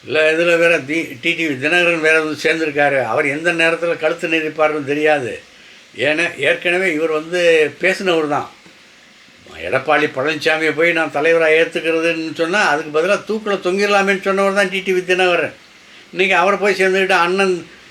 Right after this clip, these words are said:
எடப்பாடி பழனிசாமிட்டான்னு சொன்னா, அதுல அரசியல் இருக்கு.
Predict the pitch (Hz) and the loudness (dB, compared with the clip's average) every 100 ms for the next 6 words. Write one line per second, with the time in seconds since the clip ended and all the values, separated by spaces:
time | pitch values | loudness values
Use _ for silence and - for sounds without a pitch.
0 | - 160 190 190 185 175 160 165 180 - | -4 0 0 0 0 0 0 2 2 2
1 | 175 165 160 160 160 269 294 262 233 170 | 0 0 0 0 -2 0 0 2 2 2
2 | 180 175 185 147 123 117 - | 0 2 0 0 -4 -6 -12